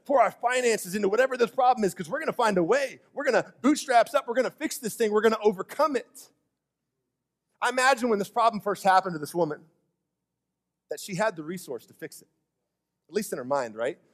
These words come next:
She had that emotional gut, right? That, that grind within her that, that I'm gonna, man, this is an issue, but I, I can do this.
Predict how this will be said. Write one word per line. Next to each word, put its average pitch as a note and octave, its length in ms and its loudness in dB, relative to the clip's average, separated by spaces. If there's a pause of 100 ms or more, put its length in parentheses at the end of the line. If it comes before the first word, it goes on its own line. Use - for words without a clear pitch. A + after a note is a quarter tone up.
(100)
She F#3 80 -12
had G#3+ 180 0
that G3+ 100 0
emotional F3 680 -2 (640)
gut, - 260 2 (100)
right? G3 200 4
That, E3+ 220 2
that D#3+ 180 -6
grind F#3 640 0
within F3 240 -2
her E3+ 140 2
that, D#3 360 -2
that E3+ 160 2
I'm G#3+ 120 2
gonna, E3 180 -2 (140)
man, F3+ 200 -4
this F3 160 -6
is E3+ 120 -12
an F#3 80 2
issue, G#3+ 240 0
but E3 140 0
I, G3 160 -2
I G3+ 40 -2
can D3 140 -14
do F3 240 -4
this. - 440 -10